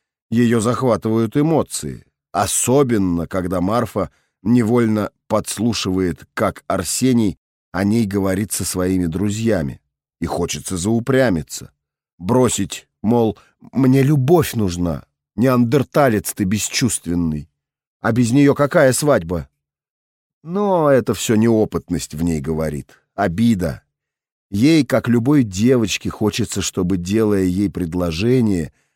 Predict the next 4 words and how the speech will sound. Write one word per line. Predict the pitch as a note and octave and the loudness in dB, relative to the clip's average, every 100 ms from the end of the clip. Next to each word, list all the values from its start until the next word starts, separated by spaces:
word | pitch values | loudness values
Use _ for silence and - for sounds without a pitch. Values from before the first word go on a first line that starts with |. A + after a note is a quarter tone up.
| _ _ - | _ _ -4
любимый | G2+ G#2+ A#2+ A#2+ | 0 2 4 2
человек | G2+ A2 G2+ G2 B2+ - - _ - | 0 0 0 0 0 -2 -12 _ -6
руководствовался | A2 - F#2+ G2+ G2+ - G2+ F#2+ G2 F2 - F#2 | -4 -2 0 0 -2 -4 -4 -2 -2 -4 -8 -8
чувствами. | - - G2 F2 - - D#2+ D#2 B1 | -6 -4 -4 -6 -10 -12 -10 -10 -10